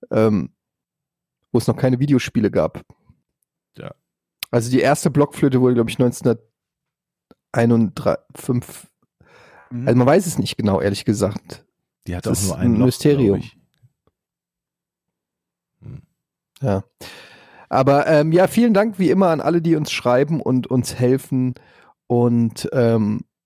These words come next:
Speaker 1: Dinge aufklären.
Speaker 3: Ich bin auch mit dem Dirigenten noch nicht zufrieden. Den müssen wir doch wohl abschaffen können, oder?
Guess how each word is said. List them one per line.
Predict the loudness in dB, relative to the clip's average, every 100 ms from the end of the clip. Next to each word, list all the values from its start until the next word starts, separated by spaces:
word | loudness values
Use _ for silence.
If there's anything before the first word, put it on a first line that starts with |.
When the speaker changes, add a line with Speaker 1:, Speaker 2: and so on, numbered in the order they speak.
| -2
Speaker 1:
Dinge | 2 2 2
aufklären. | 0 0 -4 0 2 0 -6 _ _ _ _ _ _
Speaker 3:
Ich | -4
bin | 0
auch | 0
mit | 0
dem | -2
Dirigenten | -2 0 -2 -2
noch | -4
nicht | -4
zufrieden. | -6 -6 -2 0
Den | 2
müssen | 2
wir | 2
doch | 2
wohl | 2
abschaffen | 0 -4 -6 -4 -6
können, | -4 -4 -2
oder? | 0 0 -2